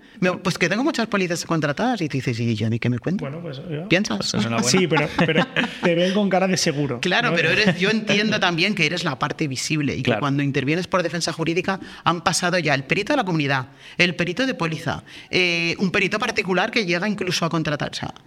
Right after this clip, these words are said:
Speaker 1: han pasado
Speaker 3: Claro.
Speaker 1: ya tantos peritos que yo ya me canso de explicar que sí, que sí, que es normal que hayan venido ya varios peritos antes, pero yo intervengo en un proceso para judicializar ya la reclamación,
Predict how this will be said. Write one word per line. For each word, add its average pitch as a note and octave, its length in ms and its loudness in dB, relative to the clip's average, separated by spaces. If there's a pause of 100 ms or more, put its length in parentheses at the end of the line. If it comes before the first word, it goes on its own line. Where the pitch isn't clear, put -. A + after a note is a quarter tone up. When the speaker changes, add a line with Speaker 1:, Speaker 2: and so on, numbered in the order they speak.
(160)
Speaker 1:
han E3 120 0
pasado F#3 260 0
Speaker 3:
Claro. D3+ 120 4
Speaker 1:
ya D3+ 120 0
tantos F#3+ 340 -2
peritos F#3+ 400 0
que D#3 100 0
yo D3 80 0
ya E3 140 0
me D#3 100 2
canso D3+ 260 -2
de D#3 60 2
explicar D3 440 -2 (280)
que C#3 100 -2
sí, - 160 2
que C#3 100 -2
sí, D#3 140 0
que - 100 -2
es C#3 40 0
normal E3+ 380 2
que E3 80 0
hayan D#3 200 2
venido D#3 280 0
ya D#3+ 180 2
varios D3+ 320 0
peritos D3+ 400 -2
antes, - 360 0 (320)
pero C3+ 180 0
yo C3 120 2
intervengo D#3+ 560 0 (100)
en D3+ 80 0
un C3+ 60 -2
proceso F3 440 -2
para F#3+ 200 2
judicializar D#3 840 0
ya E3 160 2
la F#3+ 100 2
reclamación, B2+ 560 -2